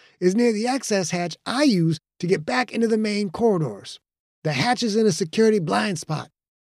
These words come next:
I broke the camera there a year ago. It's still not fixed." Killian held up a hand. "It's not fixed? After a year? How is that possible?" "Because Arlie Kabesh is in charge of monitor maintenance,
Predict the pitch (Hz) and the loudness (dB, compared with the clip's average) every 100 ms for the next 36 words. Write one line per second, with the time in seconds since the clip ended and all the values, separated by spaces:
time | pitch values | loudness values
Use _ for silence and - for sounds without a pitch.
0 | - 190 208 254 185 180 - 262 220 175 | -4 0 6 6 4 -2 0 2 2 2
1 | 190 190 208 247 208 147 143 - _ _ | 0 -2 0 2 4 2 -4 -8 _ _
2 | 233 196 - 302 226 151 131 160 - - | -8 -6 2 2 2 -2 -10 -14 -12 -16
3 | - _ _ _ _ _ _ _ _ _ | -18 _ _ _ _ _ _ _ _ _
4 | _ _ _ - 165 143 165 135 135 147 | _ _ _ 2 4 6 4 2 0 0
5 | 165 147 160 - - _ _ _ _ _ | -2 -2 -4 -6 -14 _ _ _ _ _
6 | - 117 - 123 120 123 _ - 135 139 | -4 -4 -2 -2 -2 -4 _ -6 -4 -4
7 | - - _ _ - 156 143 135 120 117 | -12 -18 _ _ -4 0 0 -2 -6 -2
8 | 127 185 160 _ _ _ - 165 180 180 | 2 2 0 _ _ _ 0 4 4 4
9 | 214 196 214 - 123 104 _ _ _ _ | 0 -2 -2 -2 -6 -12 _ _ _ _
10 | _ _ _ _ - 220 247 214 - 233 | _ _ _ _ -2 0 2 -2 -2 -2
11 | 269 294 254 190 220 202 196 175 - 190 | 2 4 2 -2 -4 -2 -4 -4 -2 -2
12 | 180 180 220 254 247 202 214 233 220 208 | 0 -2 2 2 2 2 0 -2 -4 -4
13 | 196 233 180 170 | -4 -4 -4 -4